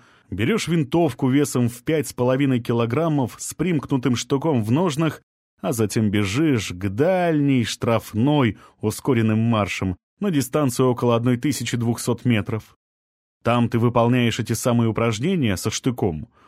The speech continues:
Удар прикладом, режущий удар, укол, извлечение штыка. А затем ускоренным маршем обратно. Мы были в отличной форме, но эти упражнения выматывали абсолютно. Они учили нас не останавливаться на полпути,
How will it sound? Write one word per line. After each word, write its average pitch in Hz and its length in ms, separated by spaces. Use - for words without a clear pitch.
Удар 101 300
прикладом, 117 720
режущий 113 520
удар, 107 400
укол, 123 520
извлечение 131 880
штыка. 117 540
А 110 100
затем 120 360
ускоренным 202 500
маршем 165 400
обратно. 113 560
Мы 135 200
были 139 220
в 120 80
отличной 123 520
форме, 95 540
но 101 140
эти 110 180
упражнения 120 720
выматывали 113 720
абсолютно. 101 800
Они 101 260
учили 190 340
нас 175 260
не 147 100
останавливаться 147 800
на 131 140
полпути, 131 720